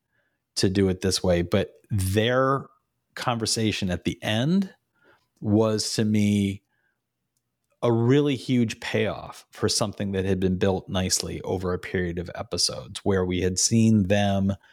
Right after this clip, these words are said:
barely able to be in a room together without breaking into an argument, to eventually learning to work together. And now we hear, we have them, Spock at this point had completely put himself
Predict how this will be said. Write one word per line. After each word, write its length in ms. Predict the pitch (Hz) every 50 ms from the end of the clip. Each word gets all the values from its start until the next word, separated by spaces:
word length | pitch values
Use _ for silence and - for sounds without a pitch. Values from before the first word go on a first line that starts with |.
| _ _ _ _ _ _ _ _
barely 460 | - 110 113 117 120 123 117 107 92 104 104
able 220 | 101 98 98 95
to 140 | - - 101
be 140 | 92 98 95
in 80 | 87
a 40 | 85
room 240 | - 98 113 123 123 110
together 540 | 104 90 90 85 82 85 82 87 117 120 -
without 500 | - 95 92 92 92 92 87 78 67 - _
breaking 340 | 98 95 92 - - 90
into 200 | 90 85 85 85
an 80 | 82 80
argument, 600 | 76 80 82 82 - - 78 82 92 98 - - _ _ _ _ - - _ _ _ _ _
to 400 | - - 120 117 110 107 104 98
eventually 360 | 101 107 101 98 - - 98
learning 280 | 95 98 98 95 95 90
to 80 | 90 90
work 260 | 87 98 - - -
together. 380 | - 95 90 85 82 85 85 85
And 200 | - 101 101 104
now 220 | 107 110 120 151
we 120 | 165 151 120
hear, 380 | - - 117 117 110 98 - - _ _
we 220 | - 120 98 101
have 300 | 101 110 104 98 92 95
them, 300 | 95 98 95 90 87 90
Spock 460 | 85 - - - 131 131 139 151 - -
at 120 | 107 -
this 180 | - 117 110 -
point 440 | - - - 92 85 85 85 78 - _ _ _ _ _ _ _ _ _ _ _ _ _ _
had 480 | - - - 113 98 95 92 92 95 - _ _ -
completely 920 | - 131 110 - - - 147 180 175 - 160 147 135 127 123 120 117 - _ _ _ _ _ _ _ _ _ _ _ _ _ _ _ _ _ _ _ _ _ _ _ _ _ _
put 180 | - - 160 151
himself 560 | - 151 131 - - 117 101 92 90 - -